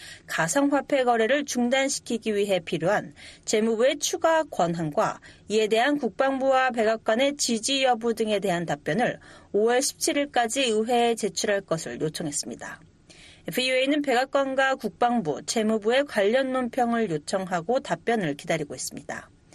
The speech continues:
미국 정부는 지속적으로 북한과 러시아 등 적성국들의 악의적 사이버 위협과 암호화폐 탈취 및 자금 세탁에 대해 경고해왔습니다.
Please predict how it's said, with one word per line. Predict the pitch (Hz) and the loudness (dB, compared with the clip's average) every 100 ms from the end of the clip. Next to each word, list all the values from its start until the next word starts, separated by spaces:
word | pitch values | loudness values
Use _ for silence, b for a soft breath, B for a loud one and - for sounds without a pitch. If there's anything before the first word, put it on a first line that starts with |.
| B B B - | B B B -6
미국 | 214 233 226 | -2 -2 0
정부는 | 247 240 311 | 0 2 0
지속적으로 | 294 277 320 - 294 277 285 277 | 0 0 -2 0 0 2 2 0
북한과 | 269 226 262 247 247 254 | 0 0 0 2 2 2
러시아 | - 160 165 220 180 | 2 0 0 0 0
등 | 262 240 147 | 0 -2 -2
적성국들의 | - 196 - 277 254 247 - 247 | -4 -4 -2 -2 -2 -4 0 2
악의적 | 277 185 165 170 254 269 262 | 2 2 0 -4 -2 0 0
사이버 | - 262 254 240 | 0 0 2 0
위협과 | 202 170 151 - 208 - B B B - | 0 -2 -4 0 0 0 B B B 0
암호화폐 | 180 233 269 269 262 | 2 2 2 0 0
탈취 | 240 240 208 - | 0 0 -2 -2
및 | 247 285 | -2 -2
자금 | - 208 185 247 | 0 -2 0 -2
세탁에 | 247 247 233 214 214 | -2 -2 -2 0 0
대해 | 185 175 131 | -2 -2 -4
경고해왔습니다. | - 196 185 175 143 - 123 - - | -2 -4 0 -2 -2 -6 -8 -14 -16